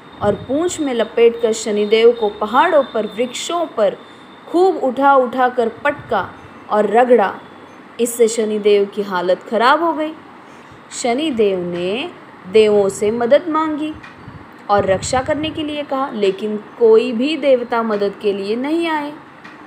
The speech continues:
अंत में शनिदेव को अपनी गलती का एहसास हुआ और वो बोले, "दया करे वानर राज, मुझे अपनी उद्दंडता का फल मिल गया,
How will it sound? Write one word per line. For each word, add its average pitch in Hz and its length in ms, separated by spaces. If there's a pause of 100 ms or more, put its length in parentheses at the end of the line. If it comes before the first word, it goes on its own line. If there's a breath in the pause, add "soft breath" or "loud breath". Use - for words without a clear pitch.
(460)
अंत 285 300
में 226 180
शनिदेव 196 540
को 269 140
अपनी 233 300
गलती 185 380
का 196 160
एहसास 233 540
हुआ 294 220 (880)
और 202 200
वो 220 180
बोले, 320 400 (1700)
"दया 202 300
करे 220 320
वानर 180 380
राज, 190 340 (420)
मुझे 226 280
अपनी 233 500 (1120)
उद्दंडता 247 720
का 214 180
फल 254 320
मिल 208 240
गया, 165 240